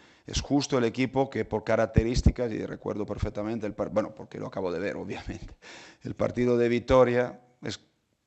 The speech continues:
nosotros contra este tipo de equipos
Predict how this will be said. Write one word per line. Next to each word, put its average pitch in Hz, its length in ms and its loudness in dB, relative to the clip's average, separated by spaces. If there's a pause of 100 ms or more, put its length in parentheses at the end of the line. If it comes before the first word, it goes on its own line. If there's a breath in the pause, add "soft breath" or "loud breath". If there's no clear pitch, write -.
(840)
nosotros 110 340 -2
contra 110 180 -2
este 104 180 -8
tipo 113 220 -4
de 104 80 -2
equipos 110 500 -4